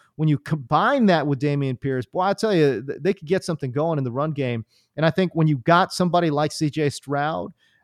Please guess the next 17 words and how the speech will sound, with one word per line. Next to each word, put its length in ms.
um, 600
I 100
think 160
play 300
action 420
is 100
gonna 180
be, 400
uh, 420
a, 280
a 80
very 360
important 420
part 200
of 60
his 140
game, 360